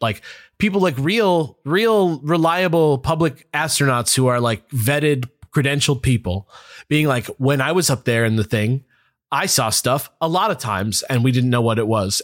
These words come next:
And we just sorta mentioned it and never talked about it again. And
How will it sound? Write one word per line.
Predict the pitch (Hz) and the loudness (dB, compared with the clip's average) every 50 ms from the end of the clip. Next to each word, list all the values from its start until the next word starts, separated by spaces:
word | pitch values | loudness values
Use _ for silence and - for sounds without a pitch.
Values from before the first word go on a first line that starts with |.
| - _ | -6 _
And | 131 123 120 120 117 123 - _ _ - | -2 0 0 0 0 -2 -6 _ _ -4
we | 135 123 135 135 | 0 0 2 2
just | 127 151 151 139 - - - - - _ - | 2 0 0 0 0 -2 -4 -6 -8 _ -6
sorta | - - 147 156 160 165 165 165 160 160 156 - _ _ _ _ _ _ _ _ _ _ _ _ _ _ _ _ _ _ _ _ - | -4 0 0 0 2 2 2 2 2 0 -2 -8 _ _ _ _ _ _ _ _ _ _ _ _ _ _ _ _ _ _ _ _ -2
mentioned | 120 139 160 175 - - 214 208 202 | 0 0 2 0 0 0 0 0 2
it | 226 240 220 - _ _ _ _ | 2 0 0 -2 _ _ _ _
and | 127 117 113 117 113 | -4 -2 0 0 2
never | 120 127 135 160 151 | 2 2 0 0 0
talked | - 180 165 170 - 185 | 0 0 -2 -2 -2 -4
about | 170 170 170 165 | -2 0 0 0
it | 170 165 | 2 0
again. | 170 151 160 170 170 185 202 214 208 - - _ _ | 0 0 0 0 0 0 0 0 -2 -4 -6 _ _
And | - 131 123 123 120 117 117 117 120 117 113 - - | -4 -2 0 0 0 0 0 0 0 0 0 -2 -4